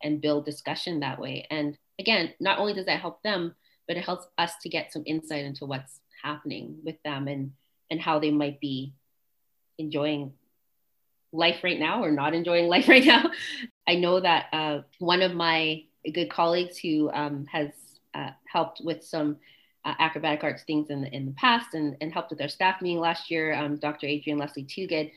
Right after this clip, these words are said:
she one thing that she, she's done is, um, kind of taken, I guess, a play from the Letters with Your Younger Self. So that's been kind of going around a little bit where, um, you can,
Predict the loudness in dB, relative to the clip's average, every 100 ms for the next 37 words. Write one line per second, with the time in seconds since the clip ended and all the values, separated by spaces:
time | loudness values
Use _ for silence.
0 | -20 _ _ -8 0 4 6 6 2 0
1 | _ _ 0 4 6 6 2 0 0 -2
2 | -4 -6 -2 0 2 2 2 -2 -2 -2
3 | 0 -2 -6 _ -20 0 2 2 2 0
4 | 2 0 -2 -6 -4 2 4 4 -2 -6
5 | -6 -2 4 4 4 2 2 2 2 2
6 | 2 -2 -2 0 2 0 -4 -2 -2 -2
7 | -2 0 0 -4 -10 -4 -2 0 0 2
8 | 0 0 0 2 2 2 2 0 0 0
9 | 0 0 0 2 2 0 -4 _ _ -2
10 | 0 2 0 -6 -8 _ _ _ _ _
11 | _ -6 -4 0 0 -2